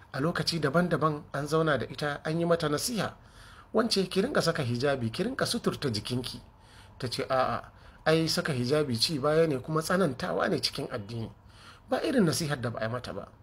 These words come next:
Wata rana ita da ƙawayenta sun shiga mota za su tafi biki wani gari. Ana tafiya, Allah cikin ikonsa suka yi hatsari, dukansu suka rasu. A wancan garin aka ɗauki waɗannan gawawwakin aka yi musu wanka aka saka likkafani.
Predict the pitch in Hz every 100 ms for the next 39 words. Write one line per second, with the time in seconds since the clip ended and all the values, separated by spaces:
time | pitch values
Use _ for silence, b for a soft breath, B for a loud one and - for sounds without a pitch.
0 | - B B B - 180 220 214 202 196
1 | 190 190 170 160 175 147 151 156 143 135
2 | - 151 131 143 165 165 147 156 151 120
3 | 156 143 - 180 175 180 117 101 - -
4 | B B B B 151 180 160 127 254 214
5 | 123 - B B B - 156 135 - 170
6 | 196 226 185 - 120 165 156 151 180 151
7 | 160 - 196 165 117 117 120 101 - 98
8 | - - B B B B B 139 139 127
9 | 202 190 190 214 - B B B 165 143
10 | 139 123 170 - 135 151 165 202 151 160
11 | 170 - 156 143 143 165 147 156 170 -
12 | 180 170 135 220 147 127 - 143 120